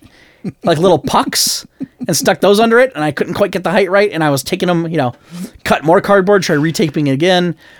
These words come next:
It went back and forth with the cardboard and the tape and the cardboard and the tape. I couldn't get it right. So eventually I decided, "Well, wait a minute. I could probably find something at a hardware store that I could put under there instead of trial and error cardboard and Gorilla Tape.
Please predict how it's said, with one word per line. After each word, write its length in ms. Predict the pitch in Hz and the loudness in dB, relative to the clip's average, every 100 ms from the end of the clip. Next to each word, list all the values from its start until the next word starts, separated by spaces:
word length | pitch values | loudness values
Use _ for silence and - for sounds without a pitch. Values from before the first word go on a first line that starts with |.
| _ | _
It 120 | - 170 | -2 2
went 140 | 170 | 2
back 200 | 151 175 | 2 0
and 100 | 160 | 0
forth 240 | 135 170 160 | 2 2 2
with 60 | 131 | -4
the 60 | |
cardboard 380 | 123 165 160 156 | -2 0 2 0
and 60 | 131 | -2
the 60 | |
tape 260 | 127 160 156 | -2 -2 -2
and 80 | 131 | -2
the 60 | |
cardboard 320 | 127 151 151 131 | -2 -2 0 -4
and 40 | |
the 80 | 123 | -2
tape. 220 | 151 151 | -2 -2
I 80 | 135 | -2
couldn't 220 | - 143 | -4 -4
get 100 | 131 | -6
it 60 | 101 | -6
right. 220 | 87 65 _ - 135 - 117 _ - - | -8 -10 _ -14 -14 -12 -16 _ -18 -16
So 120 | - 196 | -2 2
eventually 480 | 285 - 359 220 | 4 2 4 4
I 80 | 208 | 4
decided, 400 | 196 - 185 175 | 2 2 2 4
"Well, 120 | 190 | 4
wait 140 | 233 240 | 4 4
a 60 | |
minute. 240 | 147 104 - _ - _ 120 _ - - - - _ 123 _ | 4 -2 -10 _ -16 _ -16 _ -14 -12 -16 -18 _ -18 _
I 80 | 233 | 0
could 140 | 254 | 0
probably 300 | - 330 339 | 2 2 2
find 380 | 240 262 240 277 | 2 2 4 4
something 300 | 226 214 190 | 2 -2 0
at 80 | 185 | 0
a 60 | 165 | 2
hardware 320 | 226 269 170 | 2 2 0
store 180 | - 147 | 0 0
that 100 | 143 | 0
I 40 | |
could 140 | 139 131 | -2 -2
put 140 | 175 | -2
under 220 | 160 180 | 0 0
there 300 | 127 101 117 _ | 0 -2 -6 _
instead 260 | 175 - 175 | -8 0 2
of 300 | 147 127 - _ _ _ _ _ _ _ _ _ _ - | 2 -2 -10 _ _ _ _ _ _ _ _ _ _ -6
trial 300 | - 202 175 | 2 2 4
and 80 | |
error 240 | 165 170 147 | 4 4 2
cardboard 460 | - 180 147 147 | 2 0 2 0
and 160 | 139 131 | 0 0
Gorilla 260 | 127 156 131 | 2 2 2
Tape. 260 | 131 110 | -2 -10